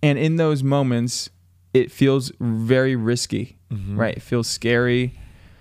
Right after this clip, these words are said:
Speaker 1: We have all these outcomes in our mind of what could happen.
Speaker 2: Right.
Speaker 1: But there are so many times in my own life when I chose to be vulnerable
Speaker 2: Mm-hmm.
Speaker 1: with safe people,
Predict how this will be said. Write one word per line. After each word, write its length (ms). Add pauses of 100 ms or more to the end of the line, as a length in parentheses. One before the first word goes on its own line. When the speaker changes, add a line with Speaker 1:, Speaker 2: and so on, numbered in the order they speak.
(240)
Speaker 1:
We 220
have 240
all 300
these 320 (240)
outcomes 560
in 120
our 160
mind 480
of 100
what 240
could 140
happen. 580 (240)
Speaker 2:
Right. 320 (520)
Speaker 1:
But 200
there 160
are 60
so 420
many 300
times 680 (1000)
in 120
my 160
own 200
life 400 (880)
when 180
I 80
chose 460
to 100
be 140
vulnerable 720 (420)
Speaker 2:
Mm-hmm. 160
Speaker 1:
with 140
safe 340
people, 540